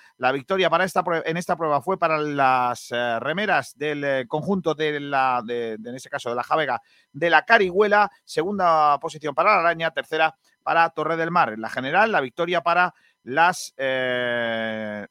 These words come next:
eh, torreñas, que revalidan el título de la edición de dos mil veinte.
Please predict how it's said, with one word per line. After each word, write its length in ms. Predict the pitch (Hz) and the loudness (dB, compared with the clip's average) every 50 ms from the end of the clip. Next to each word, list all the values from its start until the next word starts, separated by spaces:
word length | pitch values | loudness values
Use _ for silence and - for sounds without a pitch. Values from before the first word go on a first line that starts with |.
| _ | _
eh, 420 | 107 113 110 110 110 107 107 104 101 - | -10 -8 -6 -6 -6 -6 -6 -8 -8 -4
torreñas, 500 | - 151 165 196 214 196 202 208 196 - | -4 -2 0 0 0 0 0 -2 -2 -2
que 140 | - 190 185 | -2 -4 -2
revalidan 480 | 170 170 160 151 151 170 170 170 160 | 0 0 2 2 0 0 0 -2 -2
el 100 | 147 139 | -2 -6
título 400 | 139 160 156 160 156 156 156 143 - _ _ _ _ | -8 -10 -8 -6 -4 -4 -4 -6 -10 _ _ _ _
de 180 | - 131 151 165 | -8 -4 -2 0
la 100 | 170 165 | 0 0
edición 480 | 156 143 120 - 143 143 147 147 143 _ _ _ _ _ | 0 -4 -4 -4 -4 -4 -4 -6 -10 _ _ _ _ _
de 260 | - 151 156 160 151 - | -6 -4 -4 -4 -4 -6
dos 320 | 139 127 147 143 - 143 143 | _ -6 -4 -4 -4 -6 -8
mil 300 | 160 160 165 165 - - _ _ _ | -8 -8 -8 -8 -12 -14 _ _ _
veinte. 720 | 117 117 120 156 156 147 131 120 110 - - 101 95 | -18 -6 -4 -4 -2 -2 -2 -4 -4 -6 -8 -10 -12